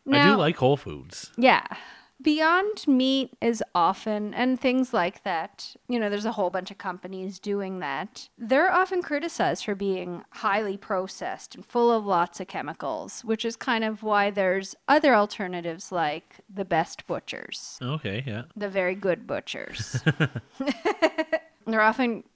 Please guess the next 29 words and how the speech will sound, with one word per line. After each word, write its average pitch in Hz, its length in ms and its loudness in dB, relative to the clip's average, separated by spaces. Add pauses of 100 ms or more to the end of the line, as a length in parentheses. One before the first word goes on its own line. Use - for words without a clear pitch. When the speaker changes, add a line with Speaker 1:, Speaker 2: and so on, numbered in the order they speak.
(160)
Speaker 1:
criticized 214 600 2
for 190 160 -2
having 175 320 -6
lots 151 240 -6
of - 120 -20
chemicals 269 880 0
and 180 100 -2
high 202 260 4
in 165 200 -6
soda, 262 720 4
s-, - 340 -8 (200)
sodium, 269 800 2
but 208 560 -2 (220)
the 262 100 2
best 226 800 0
response 214 640 -2
to 240 120 -8
whether 208 320 -4
these 196 420 -8 (140)
chemicals 220 760 -2
are 226 160 2
harmful, 285 680 2
which 247 220 -2
everyone's 208 320 -2
like, 208 160 -4
"Oh, 359 420 8
chemicals 262 640 0
and 202 320 -10
stuff," - 500 -6